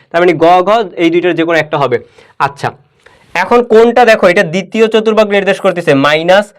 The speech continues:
ফোর পাই এটা। আচ্ছা, দ্বিতীয় চতুর্ভাগের কোন কোনটা?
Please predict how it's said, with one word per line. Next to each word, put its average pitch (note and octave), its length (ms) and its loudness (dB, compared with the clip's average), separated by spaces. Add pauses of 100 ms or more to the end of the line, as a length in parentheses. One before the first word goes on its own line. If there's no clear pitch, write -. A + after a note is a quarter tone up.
(300)
ফোর F#3 240 2
পাই A3+ 340 0 (120)
এটা। C#3+ 260 0 (340)
আচ্ছা, D#3+ 220 -2
দ্বিতীয় F#3+ 400 0
চতুর্ভাগের A3+ 420 4
কোন G#3+ 240 2
কোনটা? G#3 360 2